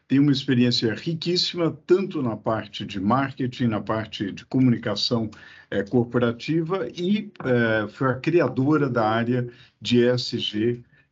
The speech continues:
na Vulcabras. A Vulcabras é reconhecidamente uma empresa, é, é, bastante consciente da necessidade de uma política corporativa robusta de E S G. Eu tenho certeza que vai ser um ótimo papo, Arthur Saqueto, que no-,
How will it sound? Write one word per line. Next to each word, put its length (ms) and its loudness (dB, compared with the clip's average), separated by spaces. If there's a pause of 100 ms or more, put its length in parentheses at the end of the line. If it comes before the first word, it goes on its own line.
na 260 2
Vulcabras. 840 -6
A 100 -2
Vulcabras 680 -2
é 60 -2
reconhecidamente 1040 -2
uma 120 0
empresa, 720 -2 (320)
é, 400 -2 (200)
é, 280 -6 (140)
bastante 540 0
consciente 880 0
da 160 -4
necessidade 800 -2
de 80 -16
uma 120 -6
política 460 -4
corporativa 760 -6
robusta 680 0
de 140 -4
E 40 2
S 300 0
G. 320 0 (400)
Eu 80 -8
tenho 180 4
certeza 580 2
que 140 -8
vai 140 0
ser 420 2
um 220 2
ótimo 480 0
papo, 400 -4
Arthur 360 -2
Saqueto, 540 -4
que 120 -10
no-, 360 -2